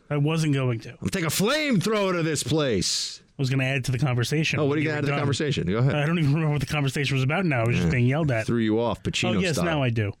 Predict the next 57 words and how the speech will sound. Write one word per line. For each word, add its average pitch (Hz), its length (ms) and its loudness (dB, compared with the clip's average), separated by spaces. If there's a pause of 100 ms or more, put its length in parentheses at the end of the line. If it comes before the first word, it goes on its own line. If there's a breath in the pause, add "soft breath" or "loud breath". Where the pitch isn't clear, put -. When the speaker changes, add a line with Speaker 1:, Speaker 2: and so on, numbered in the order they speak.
Speaker 2:
What? 117 260 0
Speaker 1:
It, 175 220 -2
it's 170 180 -4
not 226 240 -2
kids 214 300 0
that 196 100 2
are 139 60 0
the 131 80 0
problem. 127 380 0
It's 170 80 -4
parents. - 580 -4
Speaker 2:
Oh, 151 160 2
yeah, 127 220 -2
for - 100 -4
Speaker 1:
Yeah. 285 120 -2
Speaker 2:
sure. 120 280 -2 (100)
Yeah, 185 220 -2
of - 100 -8
course. - 380 -4 (360 loud breath)
Well, 226 100 0
it's 214 80 -2
also 240 220 0
like 202 120 -2
the 185 120 0
adults. 185 520 -2 (160)
I'm 226 100 -4
talking, 302 220 -2 (120)
when 214 120 -2
I'm 311 80 0
complaining 240 400 0
on 170 80 0
the 139 60 0
subway 160 420 0
stuff, 98 400 -2 (260 soft breath)
that's 254 220 -4
adults. 226 640 0 (120)
Speaker 1:
Oh, 247 100 0
yeah. 277 160 0
Speaker 2:
Who 202 100 2
sit 262 220 0
there 240 160 0
who 185 80 2
are 190 60 2
like, 170 200 -2
"Ah, 156 120 -2 (260)
ha, 160 60 0
ha, 165 160 -2
I'm 147 80 0
watching 156 280 -2
my 143 120 -2
TikTok." 156 540 -4
Everyone 143 260 0
loves 120 160 -2
TikTok 113 520 -6
now. 82 200 -2
The 85 100 -6
Speaker 1:
I 143 60 -4